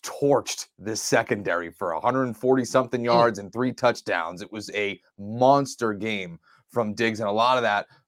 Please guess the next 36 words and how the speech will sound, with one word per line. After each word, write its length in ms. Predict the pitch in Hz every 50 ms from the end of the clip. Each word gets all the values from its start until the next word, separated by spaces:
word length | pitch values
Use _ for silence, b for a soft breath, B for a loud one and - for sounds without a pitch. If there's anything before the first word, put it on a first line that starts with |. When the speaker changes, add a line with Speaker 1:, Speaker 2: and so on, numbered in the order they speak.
| _ -
Speaker 1:
both 240 | 123 135 143 139 -
of 80 | 110
the, 100 | 110 117
uh, 180 | - 107 101 87 -
two 140 | - 160
touchdowns 580 | 131 - 135 135 135 - - 107 104 104 101 90
and 120 | 95 90 90
a 180 | 87 85 87
chunk 260 | 85 - - 139 127 127
of 60 | 110
those 240 | 110 107 104 98 87
yards 300 | 110 113 113 110 87 92
were 100 | 95 95
against 360 | 90 - 113 117 113 110 -
J 120 | 110 107 104
C 180 | 104 - 92 85
Jackson. 520 | - 95 98 101 101 - - - 82 82
So 280 | 85 - 107 101 90 - b b b b b b
this 180 | 104 113 120 131
is 80 | 135
another 260 | 143 147 185 196 202
one 260 | 160 120 113 107 107 104
where 260 | 110 107 107 104 98
J 180 | 92 107 113
C 160 | 113 - 139 123
Jackson, 540 | 104 143 151 160 156 - - 127 127 135
gonna 200 | 127 - 101 107
be 120 | 113 123 127
a 40 | 123
free 220 | - 127 127 135
agent 220 | 143 139 127 127 131
at 80 | 127
the 80 | - 120
end 120 | 131 135
of 60 | 127 117
this, 160 | 131 131